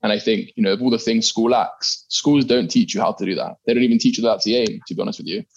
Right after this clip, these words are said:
Or certainly my school didn't do that. Um, and I think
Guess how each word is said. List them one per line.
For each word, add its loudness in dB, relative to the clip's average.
Or 2
certainly 0
my 4
school -4
didn't -4
do -6
that. -2
Um, 4
and 0
I 2
think 2